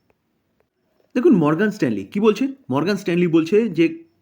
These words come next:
প্রিভিয়াস ক্লোজিং প্রাইস অর্থাৎ মন্ডের ক্লোজিং প্রাইস থেকে কোম্পানিটা টোয়েন্টি ফোর পার্সেন্ট আপসাইড মুভমেন্ট দেখাতে পারে। আজকে পাঁচ পার্সেন্ট পড়েছে, মানে এটা আরও বেড়ে গেছে। ইমগ্লোবাল এই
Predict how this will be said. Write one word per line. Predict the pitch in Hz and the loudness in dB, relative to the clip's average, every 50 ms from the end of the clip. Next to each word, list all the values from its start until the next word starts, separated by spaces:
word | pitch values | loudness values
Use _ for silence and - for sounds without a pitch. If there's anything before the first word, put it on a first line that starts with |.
| _ _ | _ _
প্রিভিয়াস | - 180 208 180 208 254 262 247 - | -4 -2 -2 0 2 0 0 -2 -2
ক্লোজিং | - 196 160 143 135 131 120 | -2 -2 0 0 0 -2 -4
প্রাইস | - 104 98 95 101 | -4 -6 -6 -6 -8
অর্থাৎ | 120 - - 151 | -10 -10 -8 -6
মন্ডের | 139 123 131 156 180 202 202 202 | -6 -4 -2 0 0 0 0 2
ক্লোজিং | - 147 135 120 120 120 117 | 0 0 0 0 -2 -2 -2
প্রাইস | - 107 101 101 - - | -4 -4 -6 -6 -8 -8
থেকে | 113 104 110 135 135 135 - _ _ _ _ | -8 -6 -6 -6 -8 -10 -16 _ _ _ _
কোম্পানিটা | - 127 127 117 143 143 147 190 | -8 -6 -4 -2 -2 -4 -4 -6
টোয়েন্টি | 202 - _ _ _ - 147 147 160 | -10 -14 _ _ _ -6 -4 -2 -2
ফোর | 156 160 - 151 151 135 | -4 -2 -2 -2 -2 -2
পার্সেন্ট | 131 139 135 135 - 143 139 135 - | -4 -6 -6 -6 -6 -8 -8 -8 -8
আপসাইড | 117 110 - - 143 127 127 | -10 -10 -8 -6 -4 -4 -4
মুভমেন্ট | 127 120 107 110 110 104 | -4 -4 -4 -6 -6 -6
দেখাতে | 98 95 95 98 98 101 | -8 -10 -10 -10 -12 -12
পারে। | - 92 98 - - - | -12 -12 -14 -12 -10 -10
আজকে | 127 143 151 170 | -8 -6 -4 -4
পাঁচ | 165 170 156 143 - | -4 -4 -6 -8 -6
পার্সেন্ট | - 170 170 180 170 165 156 | -8 -8 -6 -6 -6 -4 -4
পড়েছে, | 165 156 156 170 175 175 - _ _ _ _ _ _ _ - | -4 -4 -4 -6 -8 -12 -14 _ _ _ _ _ _ _ -10
মানে | 117 131 139 147 147 - - | -6 -4 -4 -4 -6 -8 -10
এটা | 139 135 143 127 | -8 -6 -4 -4
আরও | 120 131 151 | -2 -2 -2
বেড়ে | 143 151 147 147 | -2 -2 -2 -2
গেছে। | 139 139 135 - 180 _ _ _ _ _ _ _ _ _ _ _ _ _ _ _ _ _ _ _ _ _ _ _ _ _ _ _ _ _ _ _ - | -2 -4 -6 -8 -14 _ _ _ _ _ _ _ _ _ _ _ _ _ _ _ _ _ _ _ _ _ _ _ _ _ _ _ _ _ _ _ -4
ইমগ্লোবাল | - 214 254 262 269 - 214 214 214 196 220 226 269 269 - _ _ _ _ _ _ _ _ _ _ _ _ _ _ _ _ _ _ _ _ - | 0 0 0 0 -2 -2 0 2 2 2 0 -2 -4 -6 -10 _ _ _ _ _ _ _ _ _ _ _ _ _ _ _ _ _ _ _ _ -2
এই | 185 226 233 | 2 4 4